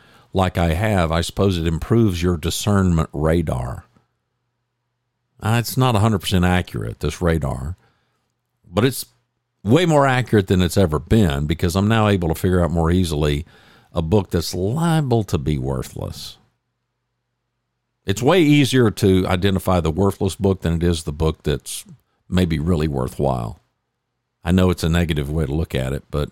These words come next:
it's just easier. I learned that the muse wasn't gone,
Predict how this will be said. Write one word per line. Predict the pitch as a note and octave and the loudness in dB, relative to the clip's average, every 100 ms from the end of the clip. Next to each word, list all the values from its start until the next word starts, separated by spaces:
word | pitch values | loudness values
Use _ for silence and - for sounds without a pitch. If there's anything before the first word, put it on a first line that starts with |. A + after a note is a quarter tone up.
| - | -8
it's | C#2 - | -8 -6
just | D2 - | -8 -4
easier. | D2 C#2 A1 - - _ - | -4 -4 -8 -12 -18 _ -2
I | G#2 | 0
learned | A2+ C#3 B2 | 2 4 2
that | F#2 | 0
the | E2+ | 0
muse | F#2+ G2 G2 | 2 4 2
wasn't | E2 F2 D#2+ C2+ | 0 -2 -2 -4
gone, | B1+ D2+ A#1 A1+ | -2 -2 -2 -8